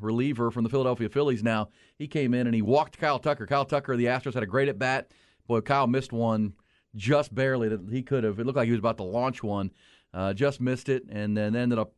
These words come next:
wa-, coaxing a walk on a three two pitch. And then the hometown kid, Julio Rodriguez, came up, who was, hit the forty-one home runs last night in the All-Star, Monday night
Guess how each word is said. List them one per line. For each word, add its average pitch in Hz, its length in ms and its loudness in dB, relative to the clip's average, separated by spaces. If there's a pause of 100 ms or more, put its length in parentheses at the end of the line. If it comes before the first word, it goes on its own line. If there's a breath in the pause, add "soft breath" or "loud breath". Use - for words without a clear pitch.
wa-, 113 240 -2
coaxing 131 420 -2
a 101 60 -2
walk 117 420 -2
on 107 80 -2
a 104 60 -4
three 123 180 -4
two 120 200 -4
pitch. 123 340 -2
And 117 100 0
then 113 200 0 (420 loud breath)
the 110 160 0
hometown 160 360 0
kid, 139 180 0
Julio 156 180 2
Rodriguez, 135 520 2
came 131 240 0
up, 143 180 2
who 135 120 0
was, 123 260 0 (180)
hit 135 140 -2
the 117 80 -4
forty-one 135 480 0
home 131 220 0
runs 131 260 0
last 143 240 0
night 147 200 0
in 120 100 -2
the 113 120 0
All-Star, 127 360 -2
Monday 143 280 0
night 147 200 0